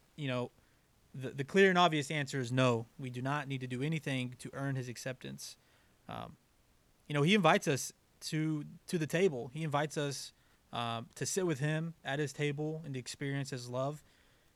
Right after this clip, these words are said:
And, you know, for different people, that's gonna happen at different times and in different ways. Uh, for instance, kind of, uh, you know, a short story about myself. Uh, I never really knew my father growing up. He, uh, you know,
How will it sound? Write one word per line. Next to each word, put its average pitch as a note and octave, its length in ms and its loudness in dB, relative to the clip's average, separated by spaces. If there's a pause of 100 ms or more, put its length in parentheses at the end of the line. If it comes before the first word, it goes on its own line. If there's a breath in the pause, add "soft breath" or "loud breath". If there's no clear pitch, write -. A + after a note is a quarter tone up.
(160)
And, D3 320 -4
you E3+ 80 0
know, E3+ 160 6
for F#3 200 2
different E3 340 2
people, F#3 280 0
that's D3+ 160 0
gonna C#3+ 160 -2
happen D3 300 -2
at B2+ 80 -4
different C3+ 280 -6
times C#3+ 480 -4
and B2 260 -8 (520)
in C#3+ 160 -8
different D3 300 -2
ways. C3+ 440 0 (480 soft breath)
Uh, A#2+ 200 -2
for F3 160 2
instance, E3 500 0
kind F3 180 0
of, C3+ 320 -4
uh, D3+ 160 -2
you D#3 80 -8
know, C#3+ 120 -2
a C3 40 0
short D#3+ 240 0
story D#3+ 220 2
about C#3 180 0
myself. E3 540 -2 (420 soft breath)
Uh, C3+ 40 2
I C3 120 4
never D#3+ 160 4
really D#3+ 160 4
knew D3+ 120 2
my C3 120 0
father C#3+ 360 -2
growing C3+ 340 -2
up. C#3 240 -4
He, B2+ 400 -8 (380 soft breath)
uh, A#2 440 -4
you C3+ 120 -6
know, A#2 200 -4